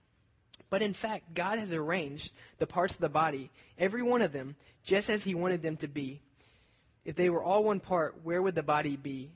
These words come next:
As it is, there are many parts, but one body. The eye cannot say to the hand, "I don't need you," and the head cannot say to the feet, "I don't need you." On the contrary,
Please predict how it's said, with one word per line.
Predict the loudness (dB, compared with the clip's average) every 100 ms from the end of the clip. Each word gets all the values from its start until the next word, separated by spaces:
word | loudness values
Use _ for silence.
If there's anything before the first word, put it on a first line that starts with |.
| -10
As | -8 -6
it | -4
is, | -4 -6 -18 _ _ _ _ _ -20 -2
there | 0
are | 2
many | 0 -4
parts, | -2 -2 -2 -10 -18 -16
but | -10
one | -8 -6
body. | -6 -8 -10 -18 _ _ _ _ -8
The | -2
eye | 0 0
cannot | -2 -2
say | 0 0
to | 0
the | -4
hand, | -8 -10 -6 0
"I | 2
don't | 2
need | 0 -4 -6
you," | -12 -14 _ -10
and | -8
the | -6
head | 0 0 0
cannot | -4 -4 -4
say | -4
to | -4
the | -6
feet, | -6 -6 -8 -18 _ _ -20 _ _ _ -4
"I |
don't | -4 -2
need | -6 -6
you." | -12 -14 _ _ -4
On | -4
the |
contrary, | 2 2 2 0 -2